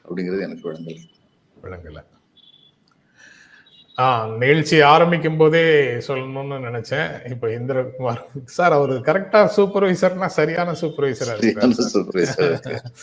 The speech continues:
Speaker 2: <laughs> திருவள்ளூர் பிங்க் பேர்ல் பார்ட்டி ஹால், லெவன் ஏ எம் அப்படின்னு நினைவூட்டுறாரு. இன்று, இன்று காலை பதினோரு மணிக்கு பேரலையும் YouTube ரூட்டர்ஸும் இணைந்து நடத்தக்கூடிய கருத்தரங்கம்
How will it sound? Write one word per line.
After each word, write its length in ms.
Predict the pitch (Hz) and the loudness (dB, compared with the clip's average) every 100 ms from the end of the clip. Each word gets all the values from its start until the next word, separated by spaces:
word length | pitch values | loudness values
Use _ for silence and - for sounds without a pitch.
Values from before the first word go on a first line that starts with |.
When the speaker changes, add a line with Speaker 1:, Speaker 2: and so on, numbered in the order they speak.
| - | -12
Speaker 2:
<laughs> 300 | - - - | -12 -12 -2
திருவள்ளூர் 600 | 151 165 170 180 170 247 | 4 6 4 2 0 0
பிங்க் 360 | 185 190 185 | -4 -4 2
பேர்ல் 180 | 175 165 | 6 6
பார்ட்டி 440 | - 151 143 147 135 | 4 -4 -4 -8 0
ஹால், 340 | 143 127 120 | 0 0 -6
லெவன் 320 | 127 127 131 | -6 -6 -6
ஏ 220 | 127 127 | -2 -2
எம் 120 | 127 123 | -2 -4
அப்படின்னு 360 | 123 117 117 | -8 -12 -14
நினைவூட்டுறாரு. 1040 | 123 123 117 117 127 117 104 107 101 98 127 - - _ _ - - - - - - 98 120 - | -14 -14 -14 -12 -12 -12 -14 -14 -14 -12 -14 -14 -20 _ _ -20 -20 -20 -20 -8 -4 -4 -4 -6
இன்று, 420 | 135 135 131 131 120 - _ _ - _ | -6 -10 -6 -6 -8 -14 _ _ -20 _
இன்று 280 | 139 131 135 | -10 -4 0
காலை 360 | 151 160 160 | 4 4 4
பதினோரு 420 | 156 151 156 151 | 2 -2 2 2
மணிக்கு 380 | 139 147 147 160 147 127 117 113 107 101 - _ _ _ | 2 -4 -4 -2 -2 -2 -6 -8 -12 -18 -20 _ _ _
பேரலையும் 520 | 151 156 151 143 151 | 2 4 4 2 0
YouTube 400 | 139 139 147 131 | -2 -2 0 0
ரூட்டர்ஸும் 420 | 131 123 127 139 | -2 -2 -4 -4
இணைந்து 320 | 127 131 135 127 | -6 -6 -6 -6
நடத்தக்கூடிய 640 | 123 117 120 117 120 123 | -6 -6 -8 -8 -8 -6
கருத்தரங்கம் 680 | 120 127 131 123 117 202 | -6 -6 -6 -8 -8 -10